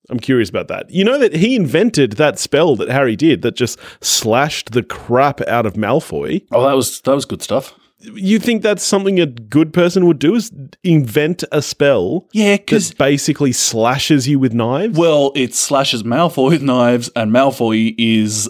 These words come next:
Speaker 2: a bad egg.
Speaker 1: Yeah, but he's also the best child <laughs> actor in this whole series.
Speaker 2: He, well, yeah, there is that.
Speaker 1: <laughs> Yeah.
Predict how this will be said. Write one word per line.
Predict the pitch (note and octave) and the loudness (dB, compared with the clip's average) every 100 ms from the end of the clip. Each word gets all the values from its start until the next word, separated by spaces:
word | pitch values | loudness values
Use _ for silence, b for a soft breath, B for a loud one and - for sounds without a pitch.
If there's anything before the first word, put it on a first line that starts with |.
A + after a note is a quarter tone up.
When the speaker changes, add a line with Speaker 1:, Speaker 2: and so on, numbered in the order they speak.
| - | -6
Speaker 2:
a | G#2 | -2
bad | F#2 F#2 G#2+ | 0 0 0
egg. | F#2+ E2+ - _ | -2 -4 -12 _
Speaker 1:
Yeah, | E3 C#3 | 0 2
but | C3+ | 2
he's | C3 C3 | 0 2
also | D3 D3+ | 2 2
the | C#3 A2+ | 0 0
best | A2 G#2 - | -2 -2 -4
child | A#2+ G#2+ B2+ | -4 -2 -2
<laughs> | |
actor | G#2+ - D#3+ | -4 -4 -4
in | B2+ D#3+ | -2 0
this | D#3+ D#3 | 0 2
whole | - | 0
series. | - - C#3+ - - C#3+ C3 F#3 | 0 0 -2 -2 -4 0 0 0
Speaker 2:
He, | - | 0
well, | A#2 | 0
yeah, | G#2+ G#2 | 0 -2
there | G2 | -2
is | G2 | -4
that. | G2 E2 - | -4 -4 -2
Speaker 1:
<laughs> | F#3+ | -4
Yeah. | E3 - | -2 -4